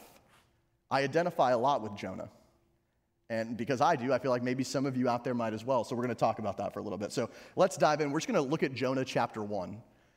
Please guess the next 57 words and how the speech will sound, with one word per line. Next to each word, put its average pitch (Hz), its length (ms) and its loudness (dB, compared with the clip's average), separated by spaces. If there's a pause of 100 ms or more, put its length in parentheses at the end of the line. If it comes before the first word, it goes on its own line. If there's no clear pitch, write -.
(240)
And 127 280 -2
I'm 147 80 2
gonna 156 160 2
read. 139 280 2
I've 120 100 2
got 123 100 2
a 113 40 -2
couple 139 240 -2
things 127 200 -2
to 104 60 -8
say, 120 420 2 (140)
and, 123 260 -2
uh, 123 260 2 (140)
hopefully 127 360 -2
God 123 160 4
will 117 60 -4
speak 113 240 -6
while 113 120 0
we're 110 140 0
at 101 140 -2
it. 87 80 -8 (960)
Let's, 131 200 -2
let's 175 140 2
pray 151 180 2
before 123 220 -4
we 117 80 0
get 113 100 -2
into 104 120 -6
the 104 60 -6
word. 95 240 -6
Dear 160 120 4
Heavenly 147 180 0
Father, 117 380 2 (140)
God, 120 160 2
I 117 40 4
just 117 100 -6
come 139 140 -2
to 127 40 2
you 123 60 0
today 117 240 0
and 107 100 -4
I - 140 -4
ask 117 440 -6 (500)
that 127 140 0
you 127 140 0
use 123 340 0
my 131 200 0
words, 107 640 -4 (640)
that 117 140 -2
you 127 100 -4
use 127 340 0
this 135 160 -4
time 123 300 0
that 123 100 -2
we're 113 100 -6
spending 120 300 -4
together 101 460 -4